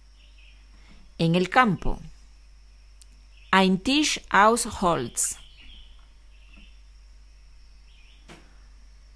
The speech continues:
Una mesa de madera. Nachmittags.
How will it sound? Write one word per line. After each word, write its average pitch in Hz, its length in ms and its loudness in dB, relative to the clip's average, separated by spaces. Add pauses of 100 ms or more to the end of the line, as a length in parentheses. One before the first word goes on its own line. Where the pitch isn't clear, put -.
(440)
Una 170 260 2
mesa 226 340 0
de 220 380 2
madera. 131 560 -2 (840)
Nachmittags. 190 960 -2